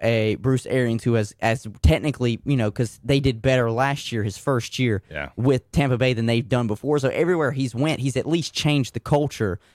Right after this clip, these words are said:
Speaker 1: uh, going from, you know, he took over in, interim in Indianapolis. He's, he's had great quarterbacks there.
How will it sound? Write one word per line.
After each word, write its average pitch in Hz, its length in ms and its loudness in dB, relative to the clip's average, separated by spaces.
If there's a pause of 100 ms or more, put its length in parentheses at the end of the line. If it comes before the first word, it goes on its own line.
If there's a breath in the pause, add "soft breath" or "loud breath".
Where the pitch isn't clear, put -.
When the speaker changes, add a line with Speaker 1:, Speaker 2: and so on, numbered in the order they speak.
Speaker 1:
uh, 113 160 2
going 123 380 -2
from, 127 240 -2
you 113 60 -2
know, 107 200 -2
he 117 160 0
took 131 260 0
over 120 280 2
in, 117 180 0
interim 120 460 0
in 101 100 -2
Indianapolis. 113 640 0
He's, 117 140 -4
he's 117 200 -2
had 117 220 0
great 110 260 0
quarterbacks 110 460 0
there. 113 320 0